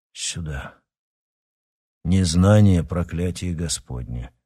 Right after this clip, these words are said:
усмехнулся сорок первый. По тону его Эштон догадался, что это какая-то цитата, но сейчас ему было решительно всё равно, откуда эти слова и что они означают. Сорок первый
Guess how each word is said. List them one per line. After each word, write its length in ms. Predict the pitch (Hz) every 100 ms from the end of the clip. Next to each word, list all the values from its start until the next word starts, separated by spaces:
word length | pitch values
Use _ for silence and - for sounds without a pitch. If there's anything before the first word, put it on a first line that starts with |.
| _
усмехнулся 720 | 82 - 80 - 85 87 -
сорок 400 | 82 76 73 -
первый. 460 | 62 58 50 50 _ _ _ _ _ _ _ _ _
По 140 | - 104
тону 280 | 147 151
его 260 | 147 139 135
Эштон 340 | 135 - 135
догадался, 540 | 123 120 120 131 117 110
что 160 | -
это 120 | 113 110
какая-то 400 | 110 113 110 107
цитата, 480 | - 117 151 -
но 120 | 107 104
сейчас 380 | 107 - 123 110
ему 160 | 104
было 160 | 104 104
решительно 560 | 104 - 98 101 98
всё 220 | 92 - 98
равно, 380 | 95 90 87
откуда 320 | 78 - 78 76
эти 180 | 76
слова 420 | 78 - 85 87 78
и 60 |
что 240 | 73 - 78
они 200 | 78 73
означают. 920 | 71 71 69 - - 52 50 _ _ _ _ _ _ _ _ _ _ _
Сорок 380 | - 120 113 -
первый 500 | 156 147 143 113